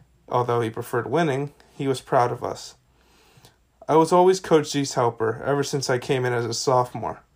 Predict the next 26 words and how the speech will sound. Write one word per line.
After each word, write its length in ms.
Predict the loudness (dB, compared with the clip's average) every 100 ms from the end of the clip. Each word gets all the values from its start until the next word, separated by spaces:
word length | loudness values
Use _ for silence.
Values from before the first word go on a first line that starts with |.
| _ _ _ _ _ _ _ _
Obviously, 540 | 0 2 -2 -6 -6
with 160 | -6 -6
his 180 | -10 -8
disability, 640 | -10 -8 -6 -4 -4 -6
he 140 | -6
needed 320 | -6 -6 -6 -4
help 260 | -4 -4
either 220 | -10 -12
getting 340 | -8 -6 -6 -6
water 380 | -4 -4 -4 -6
or 40 |
flipping 460 | -4 -4 -4 -6 -6
through 160 | -6
a 60 | -6
page 400 | -8 -8 -8 -10
in 100 | -12
his 140 | -14
playbook, 560 | -4 -2 -2 -4 -8 -10 _ _ _ -10
and 100 | -4
he 60 |
would 100 | -2
ask 300 | -2 -6 -8
me 80 | -10
to 180 | -8 -6
assist 420 | -6 -6 -8 -8
him. 200 | -16 -18